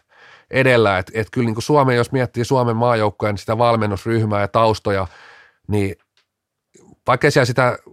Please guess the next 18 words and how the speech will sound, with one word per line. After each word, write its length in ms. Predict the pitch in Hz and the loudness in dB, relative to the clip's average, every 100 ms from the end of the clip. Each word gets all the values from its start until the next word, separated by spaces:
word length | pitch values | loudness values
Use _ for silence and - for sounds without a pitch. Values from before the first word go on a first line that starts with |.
| 120 | -6
vaikka 220 | 127 131 | -2 2
nykyn 240 | 139 147 | 2 2
tiimi 280 | 143 139 127 | 2 2 2
kaima-, 420 | 131 120 113 107 - | 2 2 2 0 0
kaivaa, 360 | 127 127 117 107 - | 2 4 4 0 -6
kaipaakin 1000 | - 139 127 - 123 110 87 - _ 110 | -2 2 2 2 2 2 -2 -10 _ -4
sitä 200 | 101 104 | -4 -2
hyökkäyspeliosaamista, 1300 | 101 127 - 135 - 127 123 117 113 113 110 104 120 98 _ _ - - - - _ _ - | 2 2 2 0 2 2 2 2 2 0 0 -2 -4 -4 _ _ -20 -20 -20 -20 _ _ -4
niin, 180 | 110 95 - | -2 -2 -4
niin 320 | 104 107 107 - _ - | -2 0 -2 -6 _ -2
onhan 240 | 127 131 | 2 2
se 80 | 123 | 0
niinku 200 | 107 110 | -4 -2
äärimmäisen 600 | 123 127 120 104 98 98 - | 0 2 2 0 -2 -4 -2
työteliäs, 640 | 123 113 107 101 95 90 | 0 0 0 -4 -4 -4
nöyrä, 480 | 113 113 104 95 92 - | -2 0 0 -2 -4 -10
osaava 520 | 107 120 - 110 90 | -4 -2 2 2 0
ryhmä. 420 | 90 110 98 92 | 0 0 0 -4